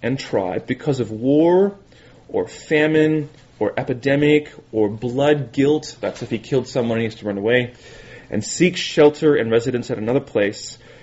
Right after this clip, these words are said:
where his right of landed property, marriage, and taking part in jurisdiction, cult, and war have been curtailed." So,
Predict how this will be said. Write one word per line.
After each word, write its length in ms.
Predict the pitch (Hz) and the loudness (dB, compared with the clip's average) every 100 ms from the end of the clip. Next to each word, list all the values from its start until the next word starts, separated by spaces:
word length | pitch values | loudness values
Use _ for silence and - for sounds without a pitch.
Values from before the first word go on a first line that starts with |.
| - - | -14 -4
where 120 | 113 | 0
his 260 | 135 110 | 0 -2
right 440 | - 117 135 180 180 | -4 -2 0 0 -2
of 140 | 120 | -6
landed 380 | 123 131 143 143 | -2 0 0 -4
property, 560 | - 123 139 165 185 185 - | -4 -4 -2 -2 -2 -6 -8
marriage, 400 | 117 123 131 131 | -2 0 0 0
and 160 | - - | -4 -2
taking 240 | 139 135 | 0 -2
part 320 | - 123 117 | 0 2 2
in 80 | 110 | 0
jurisdiction, 540 | 107 110 185 185 180 | -8 -2 0 0 -2
cult, 280 | 170 151 139 | -2 -4 -2
and 160 | 104 107 | -6 -2
war 360 | 120 127 123 - - - - - | 2 2 2 -4 -20 -20 -20 -12
have 200 | 120 113 | -12 -4
been 320 | 139 143 143 | 2 2 2
curtailed." 1040 | 143 - 117 - - 131 113 95 - - - - - - - - - - - - | -2 -2 -2 -4 -10 0 0 0 -4 -12 -20 -20 -20 -20 -20 -20 -20 -20 -20 -20
So, 540 | - - 113 110 160 | -16 -4 0 2 0